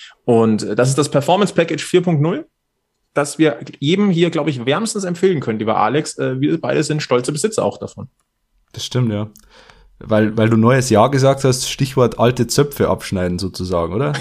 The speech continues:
Speaker 2: Ähm,
Speaker 1: <laughs>
Speaker 2: auch, auch untenrum.
Speaker 1: Absolut. Ähm, mit dabei in diesem Performance Package ist, ähm, der Lawnmower vier Punkt null. Das ist der modernste wasserdichte Intimrasierer aller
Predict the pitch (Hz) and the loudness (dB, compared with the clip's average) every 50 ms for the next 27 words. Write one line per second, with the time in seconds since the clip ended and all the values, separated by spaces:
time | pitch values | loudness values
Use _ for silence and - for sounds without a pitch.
0 | - 170 151 - 202 196 - - 208 180 - - 220 214 123 127 220 - - - | 2 2 4 4 4 0 2 2 0 0 2 2 2 2 4 2 0 0 0 0
1 | - - - - 147 135 - 127 113 110 104 104 107 - - - - - 156 127 | 2 2 2 0 -2 0 0 2 2 0 0 -2 -4 -8 -4 2 2 2 2 0
2 | - - - - - - 147 - - 143 143 - - 175 160 160 165 147 131 131 | -6 -8 -8 -8 -4 -6 -6 -4 -2 -2 -2 0 2 2 4 4 4 4 4 2
3 | - 143 139 135 139 139 131 131 - - - - - - - - - 156 147 156 | 2 2 4 4 2 2 0 0 -4 -14 -18 -18 -18 -18 -10 -2 0 0 2 2
4 | 143 139 143 143 151 147 139 135 135 135 135 131 123 143 143 147 143 131 - 127 | 2 2 2 0 0 0 -2 -2 -2 0 0 0 0 0 -2 -2 -2 -4 -2 -2
5 | 123 135 131 131 - - 139 131 131 - - - 135 127 127 127 127 123 123 120 | 0 0 -2 -4 -4 -4 -4 -4 -4 -4 -2 0 2 2 4 4 2 2 0 0
6 | 123 127 123 127 127 135 143 147 139 131 131 131 127 131 143 135 135 135 127 123 | 0 2 2 2 2 2 0 0 0 0 0 0 0 -2 -2 -2 -2 -2 -2 -2
7 | 131 135 131 127 123 127 127 - 123 123 123 117 120 117 131 131 131 127 110 113 | -2 -2 -2 -4 -4 -4 -4 -4 -4 -2 -2 -2 0 -2 -2 -2 -2 -4 -2 -2
8 | 110 - - 127 120 107 - 123 107 120 131 127 - - 123 117 - 123 117 110 | -2 0 0 0 -2 -2 -4 -10 -6 -6 -6 -6 -4 -4 -4 -2 -2 -4 -6 -6
9 | - 123 120 120 117 110 113 117 117 113 113 - - - 107 123 127 127 117 - | -6 -8 -6 -4 -4 -4 -2 -2 -2 -2 -2 -4 -2 -2 0 0 2 0 0 -2